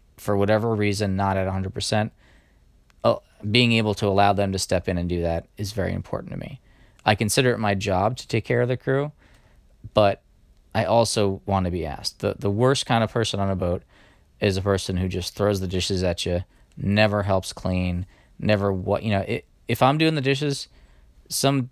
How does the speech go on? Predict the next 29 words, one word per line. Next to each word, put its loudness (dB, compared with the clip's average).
some 0
dude 2
better 2
be 0
standing 2
there 0
with 0
a 2
towel 6
saying, 2
"Hey, 4
I'll 6
dry 2
those -6
for -4
you." -8
You -2
know, 6
it 2
doesn't 2
have 4
to -2
be -2
the -2
same 4
guy 8
every 4
time, 2
but, 4